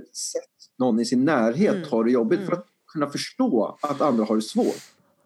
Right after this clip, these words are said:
Speaker 1: Och det s-, det spelar ingen roll vad det har att göra med. Om det har att göra med andra som har en diagnos och har det
Speaker 2: Mm.
Speaker 1: jobbigt i skolan.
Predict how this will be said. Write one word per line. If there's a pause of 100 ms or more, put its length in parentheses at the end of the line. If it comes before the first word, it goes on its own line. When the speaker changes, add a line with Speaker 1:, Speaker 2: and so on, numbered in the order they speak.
(320)
Speaker 1:
Och
det
s-,
det
spelar
ingen
roll
vad
det
har
att
göra
med. (420)
Om
det
har
att
göra
med
andra
som
har
en
diagnos
och
har
det
Speaker 2:
Mm.
Speaker 1:
jobbigt
i
skolan.